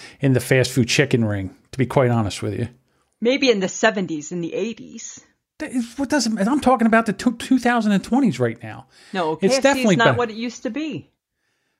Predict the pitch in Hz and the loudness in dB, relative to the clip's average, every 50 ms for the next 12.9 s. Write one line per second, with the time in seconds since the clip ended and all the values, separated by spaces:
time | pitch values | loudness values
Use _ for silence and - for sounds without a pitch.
0 | _ _ _ _ - - 226 311 330 302 285 277 311 294 - - 135 165 240 233 | _ _ _ _ -2 0 0 2 2 2 2 2 0 0 -2 0 0 0 2 2
1 | 311 262 - 254 262 240 - - 233 254 254 247 - 254 254 247 247 254 262 262 | 0 0 2 0 0 2 2 2 4 4 2 2 0 0 0 2 2 2 2 0
2 | 247 196 240 240 262 269 269 269 262 - 196 202 214 214 214 220 208 208 214 220 | 0 0 2 2 4 4 2 2 0 0 0 0 0 2 2 2 2 2 4 4
3 | 226 226 226 214 220 202 - - 220 208 185 185 - - - - - _ _ - | 4 4 4 4 2 -2 0 2 2 2 2 2 -2 -10 -20 -20 -20 _ _ 2
4 | 180 196 254 269 - 190 170 151 143 135 131 - 139 147 170 208 214 202 185 180 | 4 4 4 4 2 2 2 2 0 -2 -4 -4 -4 -4 -2 -2 -2 -2 -2 -2
5 | 180 175 190 226 277 339 320 - 302 269 233 226 - 202 208 214 214 208 202 196 | 0 2 2 4 4 2 2 2 2 2 2 2 2 0 0 2 2 2 2 2
6 | 180 - 165 147 131 123 127 151 180 175 131 127 135 143 147 143 131 - 127 123 | 2 0 0 0 0 0 2 2 4 4 2 2 2 0 -2 -4 -6 -10 -12 -2
7 | 120 156 147 127 135 131 131 151 185 - - - 143 143 170 190 131 110 127 151 | 0 0 2 2 2 0 2 2 2 2 2 2 2 4 4 2 2 2 0 -2
8 | - - - - - - _ _ _ _ _ 143 135 127 127 120 - - - - | -2 -8 -16 -20 -20 -20 _ _ _ _ _ -8 -6 -4 -4 -6 -6 -8 -12 -16
9 | - _ - - - - - - - 165 160 143 139 139 180 170 165 165 165 160 | -18 _ -20 -20 -20 -20 -4 2 2 4 4 2 2 2 2 4 6 6 6 6
10 | 156 156 156 151 151 147 143 135 131 135 - - - - 160 156 160 160 151 156 | 6 6 4 4 2 2 0 -2 -4 -8 -14 -18 -12 -6 0 2 2 4 4 4
11 | 180 190 190 170 165 160 165 - - - 156 151 147 147 143 147 131 156 180 185 | 4 4 2 0 -4 -8 -8 -6 0 2 4 4 4 4 2 0 2 2 4 4
12 | 185 185 143 156 151 151 156 143 110 95 - - - - - - - | 4 4 2 2 2 2 2 2 0 -2 -6 -10 -12 -12 -14 -16 -20